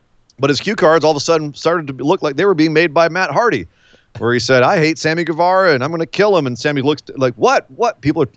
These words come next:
cheering, like, yelling at him, look at his cue cards. He looks down at his cue card. "Well, I didn't write that." Out comes Matt Hardy to attack him. Boom. And then they get into all kinds of a scuffle. Matt Hardy puts poor Sammy through a table, wants to kill him. The refs have to tell him to stop, and Sammy is,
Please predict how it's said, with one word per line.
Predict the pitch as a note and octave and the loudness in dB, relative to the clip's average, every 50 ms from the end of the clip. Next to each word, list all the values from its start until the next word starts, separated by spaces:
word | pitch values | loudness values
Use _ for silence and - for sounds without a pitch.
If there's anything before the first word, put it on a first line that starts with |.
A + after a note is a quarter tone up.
| - G#2+ - | -16 -20 -12
cheering, | - - - D3+ D#3 - | -8 -6 -4 -4 -2 0
like, | B2 A#2 G#2+ G#2+ | 0 -2 0 2
yelling | C#3 D#3+ E3+ E3+ D#3 | 2 4 4 4 4
at | D3 | 2
him, | D#3 | 0
look | D#3 D3 - - | 2 0 0 0
at | E3 | 0
his | D3+ - | -2 -4
cue | - - F#3+ | -4 -6 -6
cards. | F3+ - D#3 D#3 D#3 - | -2 2 2 2 2 2
He | F3+ | 0
looks | E3+ F#3+ F#3+ - | 0 0 0 2
down | F3+ F#3 | 2 0
at | F3+ | 0
his | D#3 - | 0 -4
cue | - F#3+ | -10 -8
card. | - F#3+ D#3+ - _ _ _ _ _ _ | -6 -6 -8 -8 _ _ _ _ _ _
"Well, | - D4 | 2 4
I | F#4+ | 4
didn't | G4+ D#4 A3 E3 C#3 | 4 2 0 -2 0
write | D#3 E3+ E3+ F3+ - - | 2 2 2 0 -2 -2
that." | F3 A#3 C4+ C#4 C4 - _ _ _ _ - _ | 0 0 0 0 0 -4 _ _ _ _ -12 _
Out | - F3 G3 G3 - | 0 2 2 2 0
comes | G3 F3+ D3+ B2 | -4 -6 -4 -4
Matt | E3+ F3 E3 D3 | -4 -2 -2 0
Hardy | D3 E3 E3 D#3+ D3 | 2 2 2 0 -2
to | - - D3 | -4 -4 -4
attack | C#3+ C#3 - D#3 D3 C#3+ C3+ | -4 0 2 2 2 2 0
him. | C3 A#2+ A2+ A2 _ _ _ _ | -2 -4 -6 -6 _ _ _ _
Boom. | G#2 - G3+ G#3 G#3 G3+ F#3+ F3 D#3+ D3 | 0 0 2 4 4 4 2 2 0 -4
And | C#3 C#3 | -4 -4
then | C#3 C3 | -6 -4
they | C3 C3+ B2+ | -4 -4 -4
get | G#2 C#3 D#3 | -2 -2 -2
into | D3+ C#3 A#2+ - | -2 -2 -2 -2
all | C3+ C3+ C3+ C3+ A#2+ | 0 2 2 2 2
kinds | - C3+ C3 B2+ G#2+ | 0 -2 -4 -2 -4
of | A#2 A2+ | -2 -2
a | A#2 | -2
scuffle. | G#2 - - - C3+ C3 - B2+ A#2 - _ _ _ _ _ _ _ _ - | -4 0 2 2 2 4 2 -2 -2 -2 _ _ _ _ _ _ _ _ -2
Matt | F3 F#3+ F3 | 0 2 4
Hardy | E3 F3+ F3 E3 D#3+ | 4 4 4 2 2
puts | D3 - - F3+ F3 - - - _ _ | -2 -2 -2 -2 -2 -2 -6 -16 _ _
poor | - D3+ D#3 D3+ | -8 -4 -2 -2
Sammy | C#3 - - C#3+ D3 C#3+ C#3 C3+ | -2 -2 -2 -2 -2 0 -2 -4
through | - - C3 B2 | -4 -2 0 0
a | A2 G#2 | 0 0
table, | - D#3+ D#3 D#3+ D3+ D3 D3+ D3 C3+ - | 2 2 2 4 4 4 2 2 0 -2
wants | - E3+ F3 D#3 | -2 -2 -2 -2
to | - C#3 | -4 -10
kill | C3 - - D#3+ D3+ D3+ | -12 -2 0 2 2 2
him. | D3 C#3+ | 0 0
The | B2 A#2 | -2 -2
refs | B2 C#3 C#3+ C3 - | 0 0 -2 -2 -2
have | - B2 - | -6 -6 -6
to | - G#2+ | -8 -8
tell | - - A#2+ A#2 | -4 -4 -2 -2
him | A2+ | -2
to | A2 | -6
stop, | G2+ - - A#2 A#2 A2+ A2 - | -8 -4 0 0 2 2 0 -2
and | G#2 G2+ | -6 -10
Sammy | - A2+ G#2 G2+ G2+ G2+ | -8 -6 -6 -4 -4 -4
is, | G2 G2 F#2 | -4 -4 -6